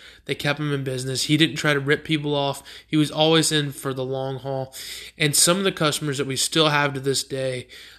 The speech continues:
they've been customers since I was a kid, and I've learned a lot from him. And, and I do know f-, it's the same thing in any business, within the restaurant business, retail,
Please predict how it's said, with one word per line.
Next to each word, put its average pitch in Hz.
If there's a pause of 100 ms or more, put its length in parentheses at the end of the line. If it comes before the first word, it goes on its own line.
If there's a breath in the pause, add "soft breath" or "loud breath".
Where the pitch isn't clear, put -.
(440 loud breath)
they've 151
been 151
customers 139
since 131
I 127
was 127
a 120
kid, 131
and 156
I've 147
learned 160
a 147
lot 135
from 135
him. 131 (400 loud breath)
And, 151
and 151
I 147
do 160
know 147
f-, -
it's -
the 151
same 180
thing 139 (360 loud breath)
in 156
any 170
business, 127 (420 loud breath)
within 135
the 123
restaurant 180
business, 165
retail, 143